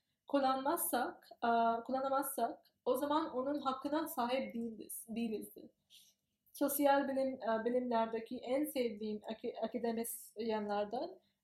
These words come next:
e, biri olan Dubois, e, kimliğe ilişkin double consciousness, e, kavramını kullanıyor. E, yani bu durum double conscious, yani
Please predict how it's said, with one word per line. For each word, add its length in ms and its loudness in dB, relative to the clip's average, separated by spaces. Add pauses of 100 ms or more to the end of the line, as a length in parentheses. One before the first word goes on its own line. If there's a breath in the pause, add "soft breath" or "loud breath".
(120)
e, 40 2 (300)
biri 380 -2
olan 560 0
Dubois, 460 0 (480)
e, 60 4 (540)
kimliğe 480 2
ilişkin 520 -6 (280)
double 380 2
consciousness, 920 -8
e, 60 0 (640 soft breath)
kavramını 680 2
kullanıyor. 540 -6 (460)
E, 60 -4
yani 360 -2
bu 140 -4
durum 300 -2
double 240 -2
conscious, 460 -8
yani 320 -6